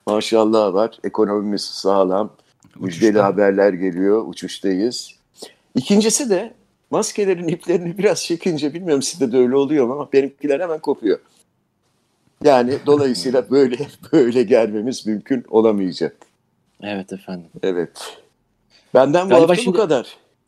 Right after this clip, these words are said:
Speaker 3: oylamaya geçeceğiz ama ben de ufak bir ekleme yapmak istiyorum. Bu haftaki
Speaker 1: Evet.
Speaker 3: Tünelin Ucu köşesinde yayınladığınız karikatür de muazzamdı.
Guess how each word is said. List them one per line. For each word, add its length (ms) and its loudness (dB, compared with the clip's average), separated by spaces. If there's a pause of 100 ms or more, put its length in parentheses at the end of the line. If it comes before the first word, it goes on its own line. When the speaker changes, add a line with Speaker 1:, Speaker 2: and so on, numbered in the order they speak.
(120)
Speaker 3:
oylamaya 420 -2
geçeceğiz 280 -2
ama 140 -2
ben 160 0
de 40 -4
ufak 360 -2
bir 60 0
ekleme 340 -2
yapmak 300 -4
istiyorum. 420 -4
Bu 80 2
haftaki 380 -2
Speaker 1:
Evet. 100 -10
Speaker 3:
Tünelin 380 -4
Ucu 340 0 (100)
köşesinde 800 -2
yayınladığınız 640 -4
karikatür 580 -6
de 60 2
muazzamdı. 680 -8